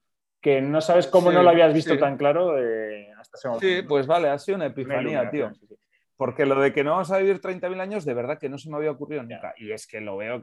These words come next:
Speaker 2: o sea, no, no necesito debatirlo.
Speaker 1: No.
Speaker 2: Es que no va pa-, not gonna happen.
Speaker 1: <laughs> Sí, sí, totalmente.
Speaker 2: Caña.
Speaker 1: Y
Speaker 2: No vamos a perder el meñique.
Speaker 1: Oye, y todo esto sin, sin terminarte de Sapiens, ¿no? Y por supuesto sin haber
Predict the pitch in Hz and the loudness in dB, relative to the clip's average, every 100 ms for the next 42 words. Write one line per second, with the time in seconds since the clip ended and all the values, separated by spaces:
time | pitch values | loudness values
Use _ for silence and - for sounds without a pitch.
0 | - 113 156 123 135 139 147 151 143 139 | -14 -6 -4 -4 -8 -10 -10 -10 -10 -12
1 | - 120 123 113 104 101 113 95 95 92 | -14 -8 -6 -4 -6 -10 -14 -14 -16 -20
2 | - - 123 123 104 - - _ 151 175 | -18 -14 -8 -6 -6 -8 -20 _ -10 -8
3 | 165 185 151 - - - 104 104 _ 156 | -4 -4 -6 -10 -12 -12 -16 -18 _ -12
4 | - 151 170 147 180 - 170 160 - - | -6 -2 -2 -2 -4 -8 -10 -12 -10 -14
5 | - 180 - - - - 214 - 320 - | -14 -20 -20 -16 -14 -12 -14 -10 -10 -10
6 | 120 127 113 107 117 117 117 104 - 98 | -12 -10 -10 -8 -8 -10 -14 -12 -12 -12
7 | 113 151 _ _ 147 131 123 120 120 120 | -16 -20 _ _ -6 -4 -2 -4 -4 -8
8 | 120 135 190 220 214 156 143 156 202 151 | -10 -8 -6 -6 -8 -6 -4 -2 -4 -6
9 | 135 - 165 147 127 180 180 226 - 147 | -10 -2 0 2 2 0 0 -4 -4 -6
10 | 127 - 139 135 123 127 147 151 175 160 | -6 -8 -10 -6 -6 -4 -4 -2 -4 0
11 | 170 165 190 233 233 - - 143 233 - | 0 2 -2 -4 -12 -18 -14 -12 -12 -16
12 | _ _ _ 123 131 127 131 131 170 - | _ _ _ -14 -12 -8 -8 -8 -8 -6
13 | 131 123 135 139 139 131 | -6 -2 0 0 -4 -12